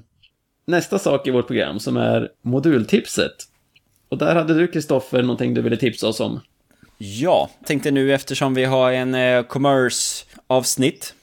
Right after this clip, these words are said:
Speaker 2: så var det en, en, eh, modul som jag hittade som heter Commerce Checkout Progress.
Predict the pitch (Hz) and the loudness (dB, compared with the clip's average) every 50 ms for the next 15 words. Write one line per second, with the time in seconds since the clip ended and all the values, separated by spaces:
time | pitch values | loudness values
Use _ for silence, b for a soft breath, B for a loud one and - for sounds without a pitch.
0 | _ - - - - - - 139 127 127 123 123 123 120 120 120 123 127 127 123 | _ -10 -8 -6 -4 -4 -2 0 2 4 4 4 6 4 4 4 4 4 4 4
1 | 127 123 - - - 127 123 120 120 123 123 123 123 123 123 123 123 123 120 120 | 2 0 -4 -4 -4 -4 -2 -2 -2 -2 -2 -2 -2 -2 -2 -2 -2 -2 0 -2
2 | 123 123 131 139 143 147 139 139 143 165 196 - _ - - - - 131 127 127 | -2 -4 -4 -4 -2 0 2 2 2 2 0 -8 _ -14 -12 -8 -6 -4 -4 -2
3 | 127 123 123 120 117 117 117 127 120 - - 117 110 113 113 113 - - 113 107 | -2 0 0 2 2 0 0 -2 -2 -2 -2 0 2 4 2 2 2 -2 -4 -4
4 | 107 110 107 104 107 113 113 104 95 - - - 113 107 104 104 104 104 101 101 | -4 -4 -4 -4 -2 0 2 2 0 0 -2 0 2 4 6 6 6 6 6 4
5 | 98 - - 131 135 151 160 170 165 156 - - - - - - - 151 143 139 | 2 -2 -2 -2 2 4 4 4 4 2 -2 -4 -8 -8 -8 -4 0 0 0 0
6 | - - 110 101 110 104 110 - - - - _ - - 107 104 92 80 69 52 | 0 0 0 0 0 -2 -6 -12 -16 -20 -20 _ -6 -2 -2 0 0 -2 -4 -4
7 | - - - - - | -4 -4 -6 -8 -8